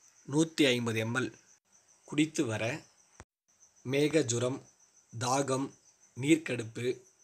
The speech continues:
நீரிழிவு மற்றும் மூட்டு வலி தீரும். மற்றும் உடம்பில் ஊசி, முள் ஏதும் குத்தி வெளிப்படாமல் இருந்தால்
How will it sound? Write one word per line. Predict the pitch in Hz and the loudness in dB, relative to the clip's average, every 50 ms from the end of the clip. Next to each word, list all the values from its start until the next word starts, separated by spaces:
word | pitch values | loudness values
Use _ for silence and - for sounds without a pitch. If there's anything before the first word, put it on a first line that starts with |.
| _ _ - | _ _ -8
நீரிழிவு | 127 143 156 165 151 143 123 123 113 110 110 117 123 131 123 - - _ _ _ _ _ _ _ _ | -2 0 0 0 0 0 -2 -4 -6 -6 -6 -6 -6 -6 -8 -10 -14 _ _ _ _ _ _ _ _
மற்றும் | - 139 139 139 - 120 120 123 135 - - _ _ _ _ _ _ _ | -2 -2 -2 -2 -4 -6 -6 -6 -6 -10 -14 _ _ _ _ _ _ _
மூட்டு | 131 147 165 170 170 - 170 139 | -2 0 0 0 2 2 2 2
வலி | 123 120 131 143 - - _ _ | 2 0 -4 -6 -8 -12 _ _
தீரும். | - 135 127 127 120 110 95 - - _ _ _ - - _ _ _ _ _ - - - - - - - - - | -6 -4 -4 -2 -4 -4 -6 -10 -16 _ _ _ -20 -20 _ _ _ _ _ -20 -20 -20 -20 -20 -20 -20 -20 -12
மற்றும் | - 120 127 135 135 - - 127 120 104 110 135 180 185 - _ _ _ | -8 -6 -6 -6 -6 -8 -6 -6 -4 -4 -4 -6 -10 -12 -16 _ _ _
உடம்பில் | - 120 127 156 160 147 127 113 104 120 147 - - _ _ _ _ _ _ _ - | -6 0 2 2 2 2 0 -4 -6 -6 -8 -10 -14 _ _ _ _ _ _ _ -12
ஊசி, | 123 135 151 147 - - 147 151 151 - - _ _ | -6 -2 2 2 2 2 0 -2 -4 -6 -12 _ _
முள் | - 120 139 139 127 - - - _ _ | -10 -6 -4 -4 -4 -6 -8 -14 _ _
ஏதும் | - 120 127 131 131 117 120 131 - - _ _ _ _ _ _ _ _ | -10 -6 -4 -4 -2 -4 -6 -8 -12 -16 _ _ _ _ _ _ _ _
குத்தி | - 143 135 - _ - 127 143 - - _ _ - | -10 -10 -10 -8 _ -8 -8 -8 -10 -14 _ _ -8
வெளிப்படாமல் | - 131 139 147 147 143 127 127 139 139 143 147 139 | -2 0 0 0 0 0 0 0 0 0 0 -2 -4
இருந்தால் | 127 120 113 113 104 101 95 98 120 135 | -4 -4 -4 -6 -6 -4 -4 -4 -6 -8